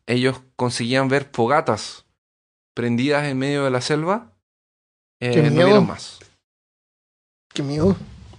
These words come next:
Speaker 1: ¿Quién?
Speaker 2: Qué
Speaker 1: ¿Por qué?
Speaker 2: miedo ir a, ir a,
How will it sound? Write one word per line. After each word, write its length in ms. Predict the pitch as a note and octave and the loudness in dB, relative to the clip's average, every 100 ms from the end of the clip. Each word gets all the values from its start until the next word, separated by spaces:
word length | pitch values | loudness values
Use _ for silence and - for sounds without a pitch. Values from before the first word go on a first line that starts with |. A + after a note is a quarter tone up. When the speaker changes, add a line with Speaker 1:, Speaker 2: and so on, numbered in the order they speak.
| - - - - - _ _ _ _ _ _ _ | -20 -20 -20 -20 -20 _ _ _ _ _ _ _
Speaker 1:
¿Quién? 240 | - A2 F#2 _ _ _ _ _ _ | -6 -6 -6 _ _ _ _ _ _
Speaker 2:
Qué 60 | - | -4
Speaker 1:
¿Por 20 | F#3+ | 0
qué? 60 | |
Speaker 2:
miedo 340 | G3 A3 A3+ G#3 | 0 0 0 0
ir 120 | G3+ | 0
a, 180 | F#3 G3+ | 0 -2
ir 140 | G3 | -2
a, 180 | F#3+ F#3 | 0 0